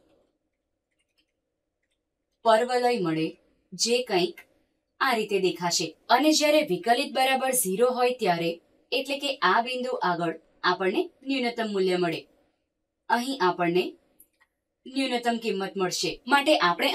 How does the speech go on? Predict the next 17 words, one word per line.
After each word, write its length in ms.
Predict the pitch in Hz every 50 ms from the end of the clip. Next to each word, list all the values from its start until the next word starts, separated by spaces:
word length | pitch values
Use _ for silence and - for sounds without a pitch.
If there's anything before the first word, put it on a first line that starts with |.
| 262
અહીં 240 | 269 277 302 - 247
આપણા 240 | 233 240 262 269 269 - -
ખર્ચનું 480 | 190 185 185 180 - 262 285 277 262 269 - _ - - _ - 196 214 233
ન્યૂનતમ 500 | 247 254 262 294 311 302 302 285 254 202
મૂલ્ય 280 | 185 180 175 185 196 - - - _ - - -
શોધી 280 | 302 277 220 233 220 208
રહ્યા 280 | 196 190 190 180 175 -
છીએ. 200 | - 185 170 151 - - - _ _ _ _ -
હવે 200 | - 277 285 320 311 311
જો 100 | 320 330 - - 370
આપણે 260 | 359 233 240 254 285
આપણા 380 | 294 - 277 277 277 277 277 277
પ્રશ્ન 320 | - 175 170 170 - 226 240 247
પર 160 | 247 254 247 247 -
પાછા 340 | 180 165 165 - - 233 233 175 170
જઈએ, 300 | 175 170 180 233 247 226 - - _ _ _ _
તો 80 | 339